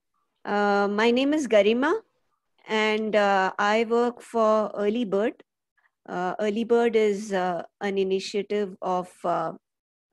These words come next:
Nature Conservation Foundation. And, uh,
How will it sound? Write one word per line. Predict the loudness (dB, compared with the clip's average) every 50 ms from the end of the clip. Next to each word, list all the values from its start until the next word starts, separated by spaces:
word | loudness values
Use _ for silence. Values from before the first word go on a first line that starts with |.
| _
Nature | -6 -4 -2 -2 -2 -4 -8 -6
Conservation | -6 -8 -6 -6 -8 -8 -8 -8 -10 -8 -10 -10 -10
Foundation. | -8 -10 -10 -10 -10 -10 -12 -12 -12 -12 -12 -12 -12 _ _ _ _ _ _ _ _ _ _ _ _ _ _
And, | -8 -6 -4 -4 -4 -4 -4 -4
uh, | -2 -2 0 0 0 -2 -2 -4